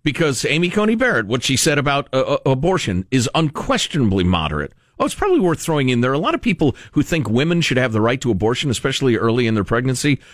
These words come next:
but think, uh, Roe versus Wade was a terrible decision. It was just legally bankrupt,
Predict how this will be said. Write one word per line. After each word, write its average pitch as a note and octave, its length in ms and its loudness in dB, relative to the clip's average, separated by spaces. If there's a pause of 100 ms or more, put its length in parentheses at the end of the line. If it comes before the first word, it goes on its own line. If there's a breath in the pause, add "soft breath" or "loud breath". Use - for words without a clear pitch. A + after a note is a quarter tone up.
(160 loud breath)
but C#3+ 280 2
think, E3 340 -2
uh, C3 320 2
Roe D3+ 160 2
versus C3+ 320 -2
Wade C#3 180 2
was A2 140 2
a G#2 40 -2
terrible G#2+ 340 0
decision. G#2+ 380 0
It G2 40 4
was G2+ 100 0
just B2+ 200 0
legally A#2 560 0
bankrupt, D2+ 720 -6